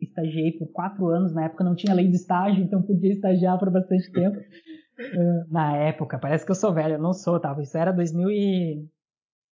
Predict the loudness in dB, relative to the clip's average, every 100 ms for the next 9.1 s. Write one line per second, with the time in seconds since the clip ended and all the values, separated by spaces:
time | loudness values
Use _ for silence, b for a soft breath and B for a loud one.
0 | _ -4 0 2 2 2 2 0 -4 -6
1 | -4 -4 -4 -4 -2 -4 -8 -16 -16 _
2 | _ _ _ _ _ -14 -12 -12 -16 _
3 | _ -10 -8 -6 -4 -2 -2 -4 -4 -2
4 | 0 -2 -6 -10 -10 -6 -6 -6 -8 b
5 | b b b b b -2 4 6 6 6
6 | 4 4 2 0 -8 _ _ -20 -20 -20
7 | -20 _ _ _ _ -20 -20 2 4 4
8 | 4 2 2 -2 -2 0 0 0 0 0
9 | -2